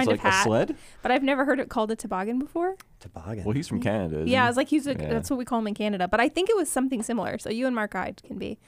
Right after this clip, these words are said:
Speaker 3: Yeah.
Speaker 2: Yeah.
Speaker 1: hanging
Speaker 2: All right,
Speaker 1: out
Speaker 2: we'll be
Speaker 1: on the
Speaker 2: hats
Speaker 1: hat rack.
Speaker 2: together.
Speaker 3: We'll be hats. <laughs>
Speaker 2: All right. Well, uh, before we sign off, I do wanna say, and I'm gonna say this earlier in our next episode, but we're doing a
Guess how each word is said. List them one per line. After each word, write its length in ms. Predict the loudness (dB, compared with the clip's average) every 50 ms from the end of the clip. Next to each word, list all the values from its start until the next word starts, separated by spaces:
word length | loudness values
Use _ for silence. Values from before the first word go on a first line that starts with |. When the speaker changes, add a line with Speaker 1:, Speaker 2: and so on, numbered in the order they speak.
| _ -20 -16 -12 -8
Speaker 3:
Yeah. 100 | -6 -6
Speaker 2:
Yeah. 120 | -4 -6 -6 -8 -12 _ _ -4
Speaker 1:
hanging 200 | -2 0 0 0
Speaker 2:
All 40 | 0 0
right, 60 | 0
Speaker 1:
out 40 | -2
Speaker 2:
we'll 60 | -2 -2
be 60 | 0
Speaker 1:
on 60 | 0
the 60 | 0 0
Speaker 2:
hats 100 | 0 -2
Speaker 1:
hat 80 | -2
rack. 140 | -2 -2 -2
Speaker 2:
together. 220 | -2 -2 -2 -4 -6 -10 _ _ _ _ _ _ _ -12
Speaker 3:
We'll 60 | -10
be 100 | -8 -8
hats. 480 | -10 -10 -12 -14 -16 -16 -16 -16 -16 -18 -20
<laughs> 40 | -20 -20 _ _ _ _ _ -10 -6
Speaker 2:
All 80 | -2 -2
right. 240 | 0 0 0 0 2
Well, 300 | 2 4 4 2 2 2
uh, 300 | 0 2 4 4 2 2
before 480 | 2 0 -2 0 0 2 2 2 4 2
we 160 | 2 2 0
sign 320 | 0 0 2 2 4 4 4
off, 260 | 4 4 2 2 0
I 80 | -2
do 180 | 2 2 2 2
wanna 200 | 4 2 2 0
say, 400 | 0 0 0 0 2 0 0 0
and 80 | 2 0
I'm 80 | 2 2
gonna 140 | 2 0
say 180 | 2 0 0 0
this 160 | 0 -2 0
earlier 420 | 0 2 2 2 2 2 0 0 -2
in 120 | -2 -2 -2
our 120 | -2 -2
next 240 | -2 -2 -4 -4 -6
episode, 520 | -8 -6 -6 -8 -4 -2 -2 -2 -2 -2
but 160 | -2 -4 -2 0
we're 140 | 0 0 2
doing 460 | 2 4 4 4 4 2 2 0 0
a 680 | 2 2 4 4 4 2 2 2 2 2 0 -2 -4